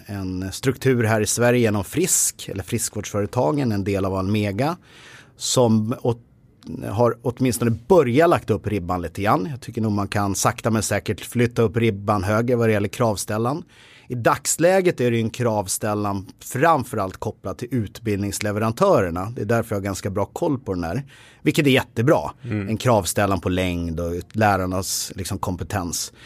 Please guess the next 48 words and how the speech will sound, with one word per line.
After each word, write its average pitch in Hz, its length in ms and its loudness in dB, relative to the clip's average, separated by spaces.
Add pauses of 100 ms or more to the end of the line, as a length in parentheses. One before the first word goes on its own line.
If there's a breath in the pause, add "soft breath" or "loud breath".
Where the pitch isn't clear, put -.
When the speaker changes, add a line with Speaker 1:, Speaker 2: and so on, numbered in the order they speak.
(360 loud breath)
Speaker 1:
Men 110 120 2
det 107 120 6
som 110 160 4
vore 107 260 6
också - 400 2
väldigt 156 360 4
spännande, 95 600 2
kan 101 180 -2
man 98 160 0
ta 104 100 0
och 95 120 2
lyfta 101 300 0
det 95 60 0
till 107 160 0
nästa 107 360 2
nivå 107 200 2
och 95 80 2
också - 200 -4
börja 95 240 0
ställa 92 300 -2
högre 95 340 0
krav 90 220 -6
på - 180 -2
arbetsgivarna. 90 880 0 (500 loud breath)
Eh, 95 280 -2
en 104 80 -2
frisk - 400 -4
stämpel 104 580 -4
på 143 100 -2
dem. 98 480 0
Vad 107 200 -2
krävs? 147 520 0
Lite 135 220 -4
kopplat 123 380 -4
till 113 100 -4
det 104 120 2
du 98 100 -2
sa 175 420 2 (520 soft breath)
och - 220 -2
en 131 100 2
framtid. 87 800 -2
Så 135 100 -2
att - 240 -2 (400 soft breath)
jag 123 140 -8
tycker 160 240 0
att 170 80 2
man 175 180 2
har, 135 300 4